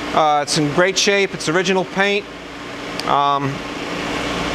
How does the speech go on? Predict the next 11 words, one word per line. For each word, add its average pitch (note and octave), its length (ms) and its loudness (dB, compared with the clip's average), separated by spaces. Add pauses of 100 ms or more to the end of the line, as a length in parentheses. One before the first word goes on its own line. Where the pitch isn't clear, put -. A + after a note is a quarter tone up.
(760)
it's - 160 -2
the D#3+ 80 4
model E3+ 340 4
S F#3 300 2
M. F#3 300 2
This F3 120 -2
is D#3+ 80 -2
a D#3 60 2
late F3 260 4
model F3+ 440 4
Myford. F#3+ 580 0